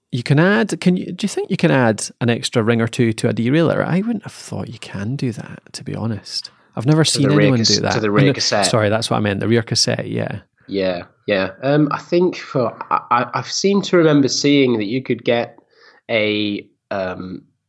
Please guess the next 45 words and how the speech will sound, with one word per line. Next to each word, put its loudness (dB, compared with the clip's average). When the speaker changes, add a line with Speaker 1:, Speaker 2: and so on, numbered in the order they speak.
Speaker 2:
sort -2
of -18
the 2
largest 2
cog -2
at -6
the -4
back -6
and -2
s-, -2
Speaker 1:
Uh-huh. -6
Speaker 2:
as -4
a, -8
as -8
a -6
single -2
and -6
add 0
Speaker 1:
Really? -4
Speaker 2:
that. -8
But, -10
um, -4
yeah, 0
I 2
Speaker 1:
And 2
Speaker 2:
would 2
Speaker 1:
it -2
can 0
Speaker 2:
imagine -2
Speaker 1:
connect 0
Speaker 2:
there's -4
some -2
Speaker 1:
in. -6
Speaker 2:
compatibility -8
issues -8
when -6
it -8
only 2
works 0
with -8
certain 2
cassettes -2
and, 0
um, 0
Speaker 1:
Yeah. -8